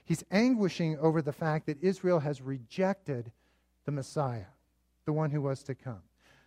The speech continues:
Verse one, "I speak the truth in Christ. I am not lying. My conscience confirms it through the Holy Spirit. I have great sorrow and unceasing anguish in my heart. For I could wish that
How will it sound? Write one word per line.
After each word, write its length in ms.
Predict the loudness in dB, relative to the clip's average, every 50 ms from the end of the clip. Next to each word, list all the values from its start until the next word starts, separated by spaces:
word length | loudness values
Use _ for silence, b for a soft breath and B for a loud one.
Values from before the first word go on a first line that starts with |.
| b b b
Verse 260 | 2 2 2 2 0
one, 180 | 0 0 0 0
"I 80 | -2
speak 380 | -4 -4 0 4 6 6 6 4
the 80 | -2 -4
truth 400 | -4 0 0 2 2 2 0 -2 -4
in 120 | -4 -4
Christ. 420 | -2 0 2 2 2 2 0 -2 -2
I 100 | -2 0
am 120 | 0 4
not 240 | 4 4 4 4 4
lying. 300 | 4 4 4 4 2 0
My 100 | -2 -2
conscience 540 | -4 -4 -4 -4 -4 -4 -4 -6 -8 -8 -6
confirms 480 | -6 -6 -6 -4 -4 -2 -2 -2 -2
it 140 | -2 -4 -4
through 160 | -4 -6 -4
the 80 | -4 0
Holy 260 | 0 0 0 0 -2
Spirit. 440 | -4 -6 -6 -4 -4 -2 -2 -4 -8 _ B B B B B B
I 80 | B 6
have 140 | 6 6 8
great 260 | 6 6 6 6 2
sorrow 420 | 2 2 4 6 8 8 6 6
and 100 | 6 4
unceasing 600 | 2 0 -2 -4 -2 -2 -2 0 0 -2 -4 -4 -2
anguish 460 | -2 0 0 0 -2 -4 -6 -6 -6
in 80 | -6 -4
my 140 | -2 -2
heart. 300 | -2 0 0 -2 -2 -4 _ _ _ _ b b b b b b
For 120 | b 10 10
I 80 | 10
could 240 | 10 8 4 4 4
wish 340 | 6 6 6 6 6 2 4
that 260 | 6 6 6 6 2